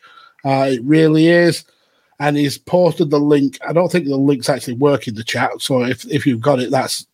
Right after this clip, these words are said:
absolutely amazing. But I don't know if they, if they do. Um,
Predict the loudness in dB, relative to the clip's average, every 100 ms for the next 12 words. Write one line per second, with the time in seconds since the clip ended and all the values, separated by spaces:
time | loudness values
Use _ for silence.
0 | -4 -4 -2 0 0 2 0 0 -2 0
1 | 0 0 0 0 0 0 -4 -2 -2 -2
2 | -6 -6 0 0 0 _ _ -20 -20 _
3 | _ -2 0 2 0